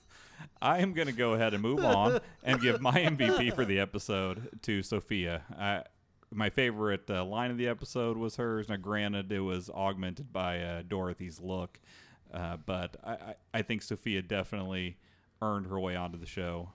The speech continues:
with, uh, with that episode, even though I don't think it should have been at the expense of, uh, of our good friend Coco. And, uh, so, Ski, moving on to the rating. Out of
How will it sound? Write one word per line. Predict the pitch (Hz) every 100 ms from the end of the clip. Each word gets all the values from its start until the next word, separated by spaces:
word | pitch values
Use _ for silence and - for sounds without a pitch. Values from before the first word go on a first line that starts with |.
| -
with, | 92 87 -
uh, | 90 85 92
with | 90 92
that | 90 85
episode, | 85 - 87 90 87
even | 107 104
though | 98 95
I |
don't | 95 90
think | 92
it | 90
should | 110 90
have |
been | 87
at | 87 -
the | 90
expense | - - - 87 87 -
of, | 87 82
uh, | 87 85 87 _ _ _ -
of | 82
our | 82
good | 85 -
friend | 95 87
Coco. | - 87 - 85 95 - - - - _
And, | - 87 87
uh, | 87 87
so, | - 110
Ski, | - 131 139 143 - _ _
moving | 117 131 123
on | 120 117
to | 127
the | 113
rating. | 113 110 95 90
Out | 98
of | 104